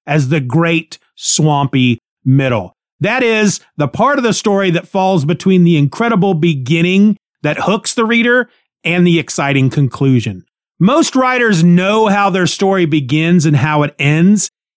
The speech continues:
It's that great swampy middle that they have problems with. How do you get these characters from that hooky beginning to the exciting ending? And that's where we're at with issue number five. And frankly, I think they knocked it out of the park.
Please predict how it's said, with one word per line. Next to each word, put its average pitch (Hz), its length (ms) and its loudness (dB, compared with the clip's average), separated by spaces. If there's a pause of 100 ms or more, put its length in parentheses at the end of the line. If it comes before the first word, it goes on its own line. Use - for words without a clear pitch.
It's 220 220 -2
that 208 300 -2
great 202 340 -2
swampy 220 480 0
middle 185 500 2 (180)
that 156 180 -2
they 156 120 0
have 151 260 0
problems 147 540 0
with. 110 220 -4 (400)
How 226 240 -2
do 302 80 2
you 285 120 4
get 269 220 -2
these 254 220 2
characters 185 840 0 (160)
from 190 200 2
that 185 200 0
hooky 214 320 0
beginning 170 640 2 (260)
to 175 100 -2
the 156 160 0
exciting 143 560 0
ending? 117 400 -2 (240)
And 214 140 2
that's 277 220 -2
where 247 160 2
we're 226 100 0
at 202 240 -2
with 175 160 -2
issue 185 260 0
number 160 280 2
five. 151 320 0
And 156 120 0
frankly, 254 400 -2
I 180 80 -2
think 175 220 -2
they 160 120 0
knocked 139 340 0
it 139 80 0
out 127 120 0
of 120 60 -2
the 113 80 -2
park. 117 420 -6